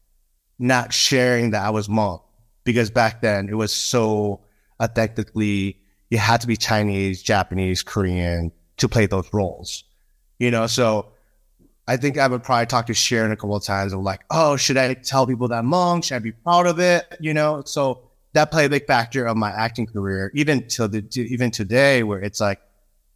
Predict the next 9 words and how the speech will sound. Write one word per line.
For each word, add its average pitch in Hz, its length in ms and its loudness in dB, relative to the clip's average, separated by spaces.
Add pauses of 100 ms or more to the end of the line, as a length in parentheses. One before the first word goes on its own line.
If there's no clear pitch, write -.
(300)
you 120 180 2
have 135 300 2
to - 80 -6
be 120 100 2
authentically 107 840 -4
that 98 360 0
Asian 101 360 -2
culture 95 880 -2
to 98 560 -2